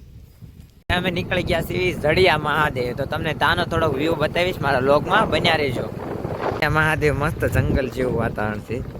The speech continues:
પક્ષીઓના માળા કેટલા બધા છે. અહીંનું વાતાવરણ એકદમ જંગલ જેવું. આ ગિરનારી બાપુ છે, જેને શૂન્યમાંથી આ બધી શરૂઆત કરી હતી. આ જડિયા મહાદેવ છે,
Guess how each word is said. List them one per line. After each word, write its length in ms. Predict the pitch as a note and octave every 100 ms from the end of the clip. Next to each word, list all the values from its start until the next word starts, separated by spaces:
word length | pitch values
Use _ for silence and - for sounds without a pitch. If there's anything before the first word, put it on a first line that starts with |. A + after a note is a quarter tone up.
| - - - - - - - - - - - - - -
પક્ષીઓના 640 | C3 - C#3 B2+ B2+ A#2+
માળા 260 | A#2+ B2 B2
કેટલા 300 | B2+ - A#2+ G#2
બધા 220 | G#2+ G2+
છે. 100 | G#2 F#2+ - - - - - - - - - - - - - -
અહીંનું 280 | A#2+ C3+ C3+ C3
વાતાવરણ 500 | C3 C#3 C#3 C3 A#2+
એકદમ 240 | A#2+ B2 G#2
જંગલ 340 | A2 B2 A#2+ G#2 G2+
જેવું. 260 | G2 F#2 F2 - - _ _ - - - - -
આ 160 | G#2 A2+ G#2+
ગિરનારી 500 | B2 C#3 C3 A#2+ A2
બાપુ 200 | A2 A2 G#2
છે, 80 | A#2
જેને 160 | A2+ A2+ F#2+
શૂન્યમાંથી 640 | B2+ C3 B2+ B2 A#2 A#2
આ 80 | G#2+
બધી 240 | A2+ G#2
શરૂઆત 380 | A2+ A2 A2 G#2
કરી 320 | - G2 G2 F#2+
હતી. 240 | - F2+ - - - - -
આ 60 | G2+
જડિયા 380 | A2 B2 C#3+ C#3
મહાદેવ 400 | C#3+ C#3+ C3 C3+ C3
છે, 120 | B2+